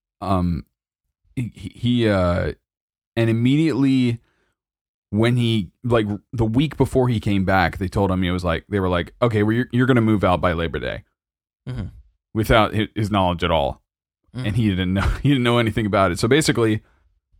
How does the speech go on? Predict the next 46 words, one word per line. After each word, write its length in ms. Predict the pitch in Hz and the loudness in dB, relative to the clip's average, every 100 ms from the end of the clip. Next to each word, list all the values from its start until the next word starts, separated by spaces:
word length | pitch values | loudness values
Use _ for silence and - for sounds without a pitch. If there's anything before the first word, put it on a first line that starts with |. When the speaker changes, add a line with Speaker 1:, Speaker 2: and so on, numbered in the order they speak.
| _ | _
Speaker 1:
all 140 | 123 131 | 2 4
this 160 | 120 | 2
pay 440 | - - 127 95 90 | 2 2 4 2 0
is 200 | 78 92 | -2 -4
just 200 | 110 104 | -4 -2
gonna 180 | 110 101 | -2 -2
go 220 | 95 101 | 0 0
towards, 480 | 95 - 98 92 85 | -2 -2 0 0 -2
like, 320 | 95 85 85 - _ _ _ _ _ _ _ _ _ _ _ | -2 -2 -4 -18 _ _ _ _ _ _ _ _ _ _ _
paying 240 | - 110 101 | 0 2 2
for 120 | - | 0
an 60 | 95 | 0
apartment 440 | 87 104 85 78 | 2 2 2 -2
for 200 | 95 85 | 0 0
an, 120 | 85 | 0
a, 180 | 78 78 - | -4 -8 -8
for 180 | - 90 | -4 -2
a 40 | |
year 220 | 85 87 82 | 0 -2 -2
before 300 | 87 95 90 | -4 -2 -2
he 60 | |
goes 240 | 87 85 - | -2 -4 -6
to 60 | |
the 60 | 80 | -8
Navy. 400 | 82 80 69 - _ _ _ _ _ | -6 -6 -8 -16 _ _ _ _ _
Like, 200 | 80 73 _ _ _ | -8 -8 _ _ _
Speaker 2:
Oh, 100 | - | 0
he's 120 | 233 | 2
going 160 | 151 160 | 2 0
to 60 | 120 | 0
Navy. 240 | 113 127 | -2 -2
Speaker 1:
which 80 | 110 | -4
is, 180 | 87 82 _ _ | -6 -12 _ _
s-, 180 | - - | -10 -10
just 220 | - 95 | -6 -6
sucks. 600 | - 120 110 76 - - - _ | -2 2 2 2 -8 -14 -18 _
Yeah. 320 | 110 98 67 - _ _ _ | 0 2 0 -8 _ _ _
Speaker 2:
Huh. 140 | - | -2
Speaker 1:
Yeah. 220 | 151 73 73 | 0 0 -6
You 120 | - 101 | -6 -4
didn't 80 | |
know 100 | 117 143 | -2 -2
that? 140 | 180 - _ _ | -4 -6 _ _
Speaker 2:
No. 520 | 113 107 101 95 - - _ _ _ _ _ _ _ _ _ _ | -8 -6 -6 -10 -16 -20 _ _ _ _ _ _ _ _ _ _
Speaker 1:
Yeah, 240 | 117 90 87 | -2 0 0
he's, 180 | 95 | -4